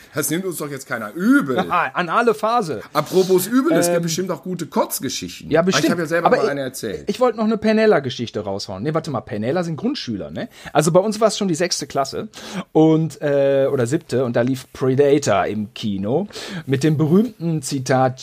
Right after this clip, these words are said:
Speaker 2: „You are a ugly motherfucker. You ugly motherfucker.“
Speaker 1: Ja.
Speaker 2: Und das hab ich dann auch zu meinem Kumpel gesagt.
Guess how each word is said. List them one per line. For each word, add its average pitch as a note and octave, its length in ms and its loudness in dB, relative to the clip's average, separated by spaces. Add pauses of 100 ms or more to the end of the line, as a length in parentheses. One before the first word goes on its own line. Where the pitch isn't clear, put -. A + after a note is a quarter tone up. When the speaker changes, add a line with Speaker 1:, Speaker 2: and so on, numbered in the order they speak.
Speaker 2:
„You E3+ 260 -2
are B2 300 -2 (340)
a E3 140 2
ugly C3 260 -2
motherfucker. - 800 -4 (140)
You F3+ 220 0
ugly F#3 300 4
motherfucker.“ A#2 460 0
Speaker 1:
Ja. G#2 160 -2 (800)
Speaker 2:
Und D#3 500 6
das E3 200 2
hab G3 120 0
ich G3+ 120 -4
dann F#3 120 2
auch G#3+ 220 2
zu - 120 -12
meinem D#3 220 -4
Kumpel C3 320 0
gesagt. A2 500 -6